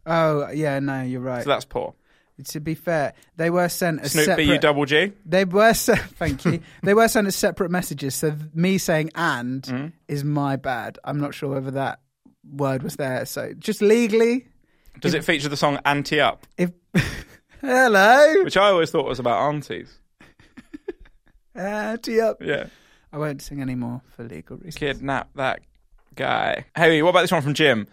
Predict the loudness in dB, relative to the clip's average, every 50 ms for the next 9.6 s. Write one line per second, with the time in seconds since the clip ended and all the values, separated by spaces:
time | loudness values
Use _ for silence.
0 | _ _ _ -2 2 4 6 6 8 6 6 6 6 6 6 6 6 4 4 2
1 | 0 -4 _ _ _ _ _ _ _ _ -14 -4 0 2 2 2 2 4 4 4
2 | 4 4 2 -2 -2 -2 -4 -2 -2 -2 0 0 0 0 0 -4 -4 -2 -2 -4
3 | -2 -2 -2 -4 -4 -4 -8 -6 -6 -8 -8 -8 _ -20 -16 -16 -14 -6 -2 -2
4 | -2 -2 -2 -2 -2 -2 -2 -2 -4 -12 -20 -20 _ _ _ _ _ _ _ _
5 | _ _ _ _ -20 _ _ _ _ _ _ _ _ -12 -10 -8 -8 -8 -10 -10
6 | -12 -10 -10 -8 -8 -8 -8 -8 -10 -10 -10 -10 -12 -14 -16 -20 _ _ _ _
7 | _ _ _ _ _ 6 6 8 8 8 8 8 8 6 4 2 2 2 2 2
8 | 4 6 4 4 4 4 0 0 -2 -2 -4 -4 -2 -2 0 -2 -2 -4 -6 _
9 | _ _ _ _ _ -14 -10 -10 -8 -8 -8 -10